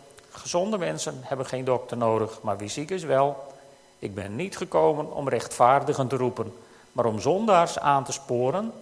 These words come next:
een nieuw leven te beginnen." Het lijkt wel alsof Levi zomaar uit zijn bestaan wordt gerukt.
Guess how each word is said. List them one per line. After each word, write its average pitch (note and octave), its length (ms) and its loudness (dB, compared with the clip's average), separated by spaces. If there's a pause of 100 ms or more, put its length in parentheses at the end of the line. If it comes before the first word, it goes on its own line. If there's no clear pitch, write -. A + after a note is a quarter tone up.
(160)
een A#2+ 140 -8
nieuw D#3 220 -4
leven C3+ 420 0 (220)
te D3+ 80 -4
beginnen." G#2 400 -4 (1400)
Het D3+ 120 -6
lijkt G#3 240 6
wel G#3+ 340 4 (460)
alsof D3+ 560 6
Levi G3+ 460 2
zomaar A3 680 4
uit G#3 260 4
zijn G3 160 -4
bestaan A#3+ 520 2
wordt D#3 220 -2
gerukt. C#3 460 0